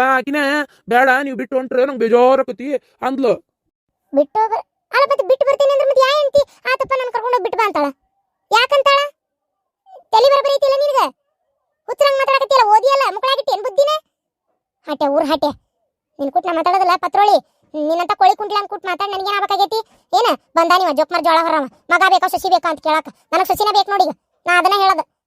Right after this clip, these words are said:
Speaker 2: ನಿನ್ನ ಅನ್ಯಾಯ ಮಾಡಾಕತ್ತಿ ಕಂಡು ಕಂಡು ಸುಮ್ನಿರ್ಲಿ ನಾನು.
Speaker 1: ಹಲೋ, ಹಲೋ ಅವ್ವ, ಅವ್ವ, ಅಲ್ಲ ನಮ್ಮವ್ವ ಫೋನ್ ಇಟ್ಟು ಬಿಟ್ಲಲ್ಲ. ಅಯ್ಯೋ ದೇವ್ರೇ, ಅಲ್ಲ ಮದ್ವಿ ಮಾಡ್ತಾಳಂತ ಮದ್ವಿ. ಅಲ್ಲ ಮದ್ವಿ ಮಾಡಿ ಮಂದಿ ಏನಂತಾರ ಊರಾಗ?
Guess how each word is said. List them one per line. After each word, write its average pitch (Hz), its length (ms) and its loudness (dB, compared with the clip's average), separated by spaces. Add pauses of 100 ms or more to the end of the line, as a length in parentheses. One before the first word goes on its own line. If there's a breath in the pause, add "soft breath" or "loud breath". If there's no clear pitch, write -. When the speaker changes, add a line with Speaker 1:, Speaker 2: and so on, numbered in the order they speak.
(180)
Speaker 2:
ನಿನ್ನ 370 220 -2
ಅನ್ಯಾಯ 403 240 -2
ಮಾಡಾಕತ್ತಿ 440 380 -2
ಕಂಡು 403 240 0
ಕಂಡು 480 200 0
ಸುಮ್ನಿರ್ಲಿ 403 460 -2
ನಾನು. 302 140 -4 (960)
Speaker 1:
ಹಲೋ, 240 320 4 (480)
ಹಲೋ 277 140 2
ಅವ್ವ, 320 120 4 (960)
ಅವ್ವ, 233 140 2 (1120)
ಅಲ್ಲ 233 180 2
ನಮ್ಮವ್ವ 214 480 0 (340)
ಫೋನ್ 349 200 4
ಇಟ್ಟು 330 160 -2
ಬಿಟ್ಲಲ್ಲ. 294 320 0 (840)
ಅಯ್ಯೋ 156 280 -8
ದೇವ್ರೇ, 175 500 0
ಅಲ್ಲ 208 200 0
ಮದ್ವಿ 208 260 -2
ಮಾಡ್ತಾಳಂತ 254 400 -2
ಮದ್ವಿ. 190 320 -4 (460)
ಅಲ್ಲ 285 120 0
ಮದ್ವಿ 247 260 0
ಮಾಡಿ 277 160 0
ಮಂದಿ 247 320 -4
ಏನಂತಾರ 233 320 -2 (400)
ಊರಾಗ? 190 260 2